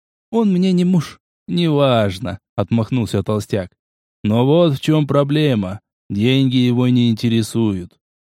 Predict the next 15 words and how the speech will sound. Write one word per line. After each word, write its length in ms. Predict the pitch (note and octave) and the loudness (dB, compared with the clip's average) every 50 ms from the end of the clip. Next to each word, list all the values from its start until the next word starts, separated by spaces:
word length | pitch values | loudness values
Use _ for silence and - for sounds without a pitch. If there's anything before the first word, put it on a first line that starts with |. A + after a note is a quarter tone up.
| _ - | _ -8
Женщины 800 | G2+ G2 G2 A2 C3 D3+ D#3 D#3+ D3+ C3 - D#3 D3+ D3+ D3 C3+ | -6 -4 -2 0 0 0 0 0 0 0 0 0 0 0 0 -2
тоже. 560 | - - D#3+ D#3 C3+ A#2 G#2 F#2 F#2+ F#2 G#2 - _ _ _ _ _ _ _ _ - | -2 0 0 2 2 0 0 -4 -6 -10 -12 -16 _ _ _ _ _ _ _ _ -4
Вы 400 | A#2 C3 E3 F3+ F3+ F3 D#3+ D#3 | -2 0 2 2 4 4 4 4
и 20 | |
ваш 340 | D3 D3 C#3+ C#3+ B2+ - - | 4 4 2 2 2 0 0
общий 340 | C3+ C3+ B2 - - B2+ B2 | 0 -2 -2 -2 -2 0 0
ребёнок 580 | B2+ B2+ B2 C#3 D3+ D3+ C3 A2+ G2+ G2 - | 0 0 0 0 0 0 0 0 -2 -2 -4
оказались 680 | G2+ F#2+ - G#2+ G#2 G2+ G#2+ A2 A2 A2 G#2+ G2 - - | -6 -6 -4 -4 -2 -2 0 0 0 0 -2 -2 -2 -2
единственным 640 | A2+ G#2+ G#2+ A#2 A#2+ A2+ - - A#2+ A#2+ A#2+ A#2+ | -4 -2 0 0 0 -2 -2 -4 -2 -2 0 -2
способом 680 | A2 - - D3 D3 C#3+ B2+ - A2 G#2 G#2+ G#2 G2 F2 | -2 -4 -4 -2 -2 -2 -2 -2 -4 -2 -2 -2 -2 -4
принудить 600 | - G#2+ G#2+ A2 B2+ C3+ C3 B2 A#2 G#2 - - | -4 -2 -2 0 0 0 0 0 0 -2 -2 -2
его 260 | A2 A2+ A#2+ A#2+ A2 | -2 0 0 0 -2
к 60 | - | -2
этой 260 | A#2 G#2 - A2 A2+ | -4 -4 -2 -2 0
работе. 640 | A2+ A#2 A#2 A#2+ B2 B2+ B2 A2 F#2+ - - F2 - | 0 0 -2 -2 -2 -2 -2 -2 -2 -6 -10 -14 -16